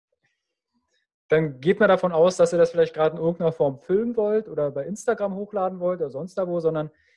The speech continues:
da geht es um Effizienz und Bewegung. Ne, auch den Test, den wir vorhin beschrieben haben. Aus der Rückenlage, eine Hand über Kreuz, dann aufstehen.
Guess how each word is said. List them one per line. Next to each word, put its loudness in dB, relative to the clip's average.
da -8
geht -6
es -16
um -14
Effizienz -10
und -14
Bewegung. -10
Ne, -2
auch 0
den -8
Test, -2
den -10
wir -8
vorhin -4
beschrieben -14
haben. -18
Aus -8
der -4
Rückenlage, -4
eine -4
Hand -4
über -4
Kreuz, 0
dann -10
aufstehen. -6